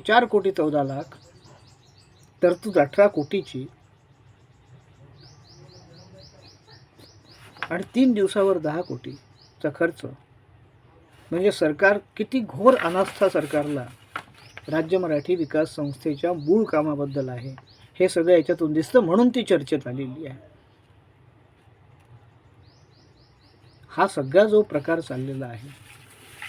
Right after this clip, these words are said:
हा सरकारने ताबडतोब थांबवला पाहिजे. संस्थेला आधी पूर्ण वेळ सक्षम, समर्थ, पात्रताधारक, भाषा विज्ञानातला, सामाजिक भाषा विज्ञानातला तज्ज्ञ असा संचालक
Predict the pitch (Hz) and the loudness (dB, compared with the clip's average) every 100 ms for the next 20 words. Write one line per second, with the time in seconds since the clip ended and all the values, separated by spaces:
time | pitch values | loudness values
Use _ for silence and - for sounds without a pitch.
0 | - - - - 202 208 165 180 175 226 | -18 -20 -18 -2 0 0 -2 0 0 0
1 | 294 - - - 147 170 214 269 - 139 | -4 -6 -14 -4 0 0 0 -2 -2 -6
2 | 139 160 180 - 117 120 - - - - | -4 0 0 -2 -12 -16 -18 -16 -16 -18
3 | - - - - - 190 - 240 254 165 | -20 -20 -20 -6 -2 0 4 6 6 6
4 | 165 156 233 - _ _ - 208 214 185 | 2 0 -2 -4 _ _ 0 2 4 4
5 | 180 240 - 151 - 190 226 - 151 175 | 4 0 -2 -2 0 -4 -2 -2 -2 -2
6 | 175 214 - 135 139 165 170 160 147 185 | -4 -6 -4 -6 -6 -6 -4 -2 -4 -6
7 | - - _ - - - - - _ - | -12 -20 _ -20 -20 -20 -20 -20 _ -20
8 | - - - - 151 147 135 170 151 165 | -20 -20 -20 -18 -10 -6 -2 -2 -2 -6
9 | 160 165 180 - 139 160 170 151 143 160 | -8 -8 -10 -8 -8 -8 -6 -6 -8 -6
10 | 151 143 156 151 143 151 156 151 185 247 | -6 -6 -8 -8 -8 -8 -8 -8 -12 -14
11 | _ _ _ - 151 180 160 156 151 196 | _ _ _ -12 -6 -4 -2 0 4 4
12 | 180 | 4